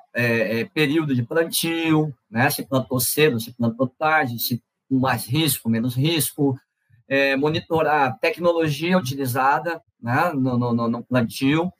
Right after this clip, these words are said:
né? Se a gente botou bastante tecnologia, se a gente plantou de qualquer jeito, né? Como deu. Então, é, monitorar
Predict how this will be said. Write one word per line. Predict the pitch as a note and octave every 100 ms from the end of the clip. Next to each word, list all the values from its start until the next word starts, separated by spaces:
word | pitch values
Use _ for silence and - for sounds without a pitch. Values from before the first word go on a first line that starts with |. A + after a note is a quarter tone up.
| _
né? | A#2
Se | A#2+ A#2+
a |
gente | B2
botou | B2 B2+ C3+
bastante | B2 B2 - B2+ -
tecnologia, | B2+ B2+ C3+ C#3 C3 F#3+ F#3+ C#3+
se | B2+
a |
gente | A#2+ A#2+ - _ -
plantou | C#3+ C#3 D3
de | A#2+
qualquer | A#2+ A#2+ B2 D#3+
jeito, | D#3 F3+ F#3+ F3+ E3+ E3 _ _ _ -
né? | C#3
Como | - B2+ C3
deu. | D#3 F3+ F#3 F3 - _ _ -
Então, | D3+ E3 E3 D#3 C#3 C#3+
é, | D3
monitorar | C#3 D#3 E3 - D#3 D3 C#3 C3